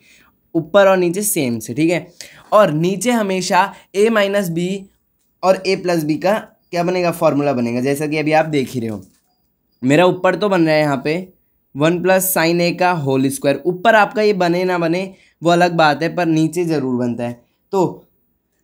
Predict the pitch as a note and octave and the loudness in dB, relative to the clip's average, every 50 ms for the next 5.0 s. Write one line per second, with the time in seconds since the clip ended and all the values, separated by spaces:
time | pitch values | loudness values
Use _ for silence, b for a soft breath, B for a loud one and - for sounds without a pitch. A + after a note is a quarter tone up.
0 | _ _ _ - C3+ C3 F3+ G#3 A#3 G3+ B3+ B3+ A3 E3+ F3 G3 G#3+ A3+ G3+ G#3+ | _ _ _ -4 0 4 4 4 4 4 2 2 2 2 2 4 4 4 4 2
1 | G#3 G3 G3 G3 F#3+ F#3 F3 F3 E3+ A3 A3 G#3+ G#3 G3+ - - A#3+ A#3+ A#3+ A#3+ | 2 2 2 0 2 2 0 0 0 -2 -4 -4 -4 -4 -2 -2 -2 0 2 2
2 | G#3+ G3+ G3 A3 A3+ A#3 A#3 A#3 A3+ G3+ G3 F#3+ F3+ - - F3 F#3+ G#3+ G#3+ G#3 | 2 2 2 2 0 0 2 4 4 4 4 2 0 0 0 0 2 2 2 2
3 | G3 F#3+ F#3+ G3+ G#3 F3 E3+ F3+ G3 G3+ G3+ G3+ G3+ G3 F#3 G3 G3 F3 E3+ F3+ | 2 2 0 -2 -2 -2 -2 0 2 4 4 4 2 0 0 -2 -2 0 -2 -2
4 | F3+ F3+ F3+ D#3+ - - - D3 D3 D#3 E3 E3 E3 - F#3 F#3 F#3+ G#3+ G#3 | 0 0 0 -2 -2 -4 -2 0 2 2 2 0 0 0 2 4 4 2 2